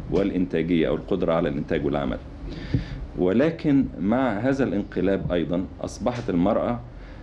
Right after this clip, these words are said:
آه، تقول: "طيب أنا هستغل كونك أنت يا رجل بتحاول تخليني جزء من ملكيتك، أنا هستغل إنك أنت نفسك بقيت ملكية وبقيت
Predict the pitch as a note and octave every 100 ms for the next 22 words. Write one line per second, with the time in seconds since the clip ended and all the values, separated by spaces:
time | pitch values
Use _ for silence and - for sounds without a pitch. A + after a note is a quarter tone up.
0 | - - E2 E2 - F#2+ B2 A#2 C#3 A#2+
1 | - G2+ G2+ A#2+ - A2 A2+ D3+ G2+ -
2 | - - - - - A2 G2+ - B2 C3+
3 | C3 G2+ F#2+ E2+ D#2+ D#2+ - B2 G#2 G2
4 | F2+ G2+ A2 G2 F2+ B2 A#2+ F2+ E2+ E2
5 | - G2+ A2 - - - - - - G2
6 | G2 A#2+ - A2+ D3+ A#2 G#2+ G#2 - F3
7 | E3 C#3 C#3+ - C3+ A2 G#2+ C#3+ C3 A#2+
8 | - C3 B1+ - - - - - - F2
9 | G2+ C#3+